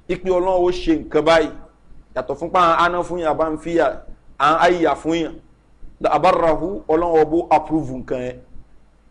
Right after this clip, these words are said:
So eléyìí, ó túmọ̀ sí pé ẹlòmíì, àwa lè máa wo bí èèyàn yẹpẹrẹ, ṣùgbọ́n tó bá sọ nǹkan fún Ọlọ́run Ọba subhanahu wa ta'ala, Ọlọ́run Ọba yóò mú nǹkan yẹn ṣẹ. So eléyìí,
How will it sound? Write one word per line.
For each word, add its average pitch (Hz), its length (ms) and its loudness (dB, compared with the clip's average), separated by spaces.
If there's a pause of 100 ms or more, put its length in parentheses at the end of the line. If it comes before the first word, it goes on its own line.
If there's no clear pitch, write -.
(560)
So 233 140 4
eléyìí, 233 400 2 (460)
ó 208 60 6
túmọ̀ 214 300 -2
sí 175 120 -10
pé 190 280 2
ẹlòmíì, 190 420 0
àwa 170 220 4
lè 196 120 2
máa 175 160 -2
wo 165 200 2
bí 180 120 2
èèyàn 175 280 4
yẹpẹrẹ, 160 360 6 (1300)
ṣùgbọ́n 156 320 -2
tó 180 100 -2
bá 185 180 2
sọ 170 260 -4
nǹkan 156 240 -4
fún 170 260 -8
Ọlọ́run 170 220 2
Ọba 156 160 0
subhanahu 151 540 -2
wa 143 80 0
ta'ala, 160 520 0 (580)
Ọlọ́run 156 320 0 (140)
Ọba 147 260 2
yóò 170 320 2
mú 160 220 -4
nǹkan 147 340 -8
yẹn 131 220 -6
ṣẹ. 135 240 -4 (880)
So 196 120 -2
eléyìí, 220 380 4